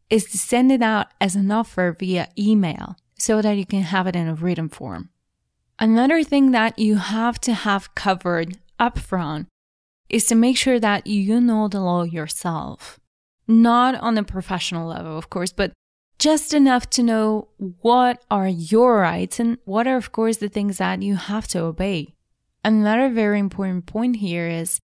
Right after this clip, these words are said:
to make sure that you have a very reliable lawyer. You can ask colleagues, you can search the web, but you need to have this person on hand.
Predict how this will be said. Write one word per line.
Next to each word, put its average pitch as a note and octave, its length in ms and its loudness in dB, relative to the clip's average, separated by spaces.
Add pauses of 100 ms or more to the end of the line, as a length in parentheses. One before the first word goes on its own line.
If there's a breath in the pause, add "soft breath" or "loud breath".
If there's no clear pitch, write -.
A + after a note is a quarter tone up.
(220)
to F#3+ 120 -4
make F#3+ 280 0
sure F#3 240 -4
that F3 220 -6
you F#3 120 -6
have E3 260 -6
a F3 60 -2
very F3 540 -2 (300)
reliable E3 760 -6 (180)
lawyer. D3+ 540 -6 (340)
You G3 120 -2
can F#3+ 200 -4
ask G#3+ 340 -2
colleagues, G#3+ 720 -4 (240)
you F#3 140 -6
can F#3 160 -4
search G#3 420 -2
the G#3+ 100 0
web, F#3+ 400 0 (500 loud breath)
but A#3 200 0
you A#3+ 140 4
need C4+ 440 6
to A3 100 2
have F#3+ 260 0
this F3+ 160 -6
person E3+ 360 -8
on E3+ 120 -6
hand. F3 460 -4